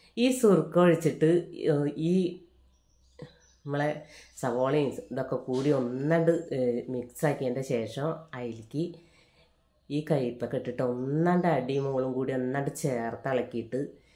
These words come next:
ചെറുതീയിൽ ഇങ്ങനെ അടച്ച് വെച്ചിട്ട് ഇങ്ങനെ ഇടയ്ക്കൊന്ന് തുറന്ന് നോക്കിയിട്ട് അങ്ങനെ വേവിച്ചെടുക്കണ ഈ കയ്പൊക്കെ നിങ്ങൾ കയ്പുണ്ടോ ഇല്ലയെന്നൊന്ന് പറയട്ടാ.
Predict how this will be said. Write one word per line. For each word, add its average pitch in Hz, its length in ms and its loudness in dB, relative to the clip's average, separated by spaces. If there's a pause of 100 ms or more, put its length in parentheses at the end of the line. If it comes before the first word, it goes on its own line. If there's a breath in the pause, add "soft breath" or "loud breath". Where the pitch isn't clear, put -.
(280 soft breath)
ചെറുതീയിൽ 180 840 6
ഇങ്ങനെ 196 300 4
അടച്ച് 139 500 0
വെച്ചിട്ട് 160 420 2
ഇങ്ങനെ 151 300 2 (200)
ഇടയ്ക്കൊന്ന് 143 680 0
തുറന്ന് 135 340 0
നോക്കിയിട്ട് 143 460 -2
അങ്ങനെ 156 580 0 (420 loud breath)
വേവിച്ചെടുക്കണ 143 840 2
ഈ 147 160 0
കയ്പൊക്കെ 131 560 -2
നിങ്ങൾ 131 240 -2 (480 loud breath)
കയ്പുണ്ടോ 135 800 2 (200)
ഇല്ലയെന്നൊന്ന് 127 600 -4
പറയട്ടാ. 120 540 -2